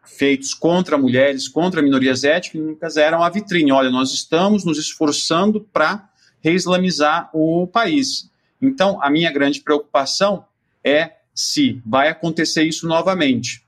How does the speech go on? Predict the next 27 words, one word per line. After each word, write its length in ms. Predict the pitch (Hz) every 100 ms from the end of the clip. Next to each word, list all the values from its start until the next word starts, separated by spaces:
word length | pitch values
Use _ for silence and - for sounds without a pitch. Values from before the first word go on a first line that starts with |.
| _
porque 380 | 123 123 131 131
há 420 | 123 127 175 214 _ _ _ _ -
um, 320 | 143 143 147
um, 80 | 147
todo 260 | 156 170
um 100 | 185
pragmatismo 760 | 185 151 147 139 127 190 220 160
internacional, 1000 | 143 135 123 117 117 - 117 117 147 202 - - _
mas 320 | 147 156 180
como 200 | - 208
é 80 | 196
que 80 | 190
vai 140 | 185
ser 160 | 175 175
com 120 | 180
relação 380 | 180 170 170 170
às 80 | 165
mulheres? 360 | 170 127 120
Eu 140 | 143 147
acho 180 | 156
que 60 | -
o 40 |
Felipe 260 | - 151 156 _
foi 200 | 160 170
num 120 | 170
ponto 320 | - 156 165
central. 680 | - 196 196 165 147 113